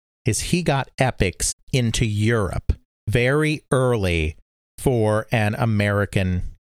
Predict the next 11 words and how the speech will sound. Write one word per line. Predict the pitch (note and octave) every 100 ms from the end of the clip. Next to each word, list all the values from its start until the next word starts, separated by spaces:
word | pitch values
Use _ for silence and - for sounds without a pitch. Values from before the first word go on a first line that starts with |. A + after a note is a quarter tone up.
| -
company. | A2+ F2 D#2+ - - - _ _ _ _ _ _ _
Not | B2+ C3
the | A3
first | A3+ C4 -
ones | C#3 B2 G#2 G2
in | G#2+
Europe, | G#2 E2+ E2 -
but | G#2 -
still | - - D#3
very | A2 C3+ C3+ C3 B2
early. | B2+ G#2+ F#2+ - -